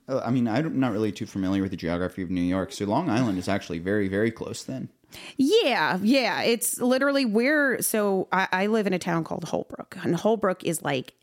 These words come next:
Speaker 2: mm, it's in, like, the middle of Long Island. So if I go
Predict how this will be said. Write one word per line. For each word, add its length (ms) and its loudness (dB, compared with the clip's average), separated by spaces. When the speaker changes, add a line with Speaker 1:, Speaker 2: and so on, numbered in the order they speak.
Speaker 2:
mm, 580 2
it's 220 0
in, 160 2
like, 220 0
the 60 -2
middle 320 2
of 100 -4
Long 220 -4
Island. 340 -12
So 200 0
if 80 -2
I 140 2
go 580 2